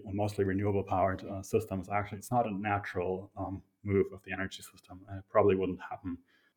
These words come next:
Like, and, and man-, there are many other situations where it kind of wouldn't, wouldn't happen.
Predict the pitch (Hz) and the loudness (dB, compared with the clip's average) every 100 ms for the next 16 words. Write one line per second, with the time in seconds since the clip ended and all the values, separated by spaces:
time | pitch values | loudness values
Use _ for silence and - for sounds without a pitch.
0 | 101 95 - 104 95 107 101 110 104 101 | -6 -6 -6 -8 -8 -2 2 2 2 2
1 | 101 98 95 92 - 98 92 - - 95 | 2 2 0 -2 -4 -4 -4 -6 -10 -10
2 | - 98 87 92 95 - - 95 90 92 | -8 -10 -8 -6 -6 -6 -6 -6 -4 -8
3 | - | -8